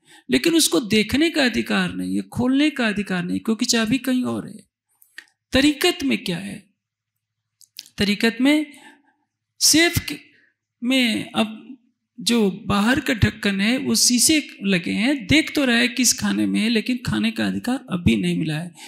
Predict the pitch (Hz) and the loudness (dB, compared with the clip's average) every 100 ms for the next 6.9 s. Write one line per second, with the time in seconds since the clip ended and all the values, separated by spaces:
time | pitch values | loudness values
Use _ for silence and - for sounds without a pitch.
0 | - - - 262 254 320 294 359 277 180 | -4 0 2 2 2 2 4 2 2 0
1 | 240 269 226 202 185 233 311 - - - | 2 4 2 2 2 2 0 -6 -20 -16
2 | - 208 170 - 220 247 - 208 180 180 | -6 -2 -2 0 0 0 -2 -4 0 -2
3 | 156 - - - - - _ _ _ _ | -2 -8 -12 -16 -20 -20 _ _ _ _
4 | - - _ - 190 233 226 262 262 254 | -18 -18 _ -4 -2 0 0 -2 0 -2
5 | 254 254 269 269 - - 170 180 196 208 | 0 -2 -2 -6 -8 -4 -2 0 0 -2
6 | 202 220 190 208 202 196 202 202 | -2 -2 0 2 2 2 0 0